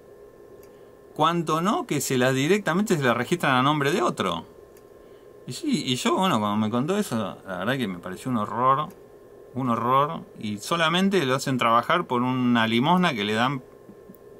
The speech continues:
fija, digamos. Y es un robo, porque además es un fraude. O sea, es un fraude, es un delito eso.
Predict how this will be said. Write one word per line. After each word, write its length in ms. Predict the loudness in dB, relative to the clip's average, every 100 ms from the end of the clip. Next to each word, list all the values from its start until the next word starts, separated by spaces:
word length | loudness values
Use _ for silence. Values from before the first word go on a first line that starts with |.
| -20 -20 -20 -20 -10
fija, 440 | -2 -2 -2 -8 -10 -20 -20 -20 -10
digamos. 360 | -6 -6 -8 -14 -20 -20 -20 -20 -20 -20 -20 -20 -20 -20 -20 -20 -20 -6
Y 100 | -2
es 100 | 2
un 120 | 2
robo, 440 | 4 4 6 2 0
porque 240 | -2 -2
además 320 | 2 2 2
es 140 | 2 0
un 100 | 0
fraude. 720 | 2 2 2 2 -2 -4 -12 -20 -20 -20 -20 -20 -12
O 60 | -4
sea, 460 | -2 0 0 -2 -6 -16 -20 -20 -20 -6
es 160 | -2 0
un 100 | 0
fraude, 760 | 2 4 4 4 2 -2 -4
es 80 | 2
un 120 | 4
delito 680 | 4 4 2 2 0 0 -8 -12
eso. 540 | -6 -4 -4 -4 -6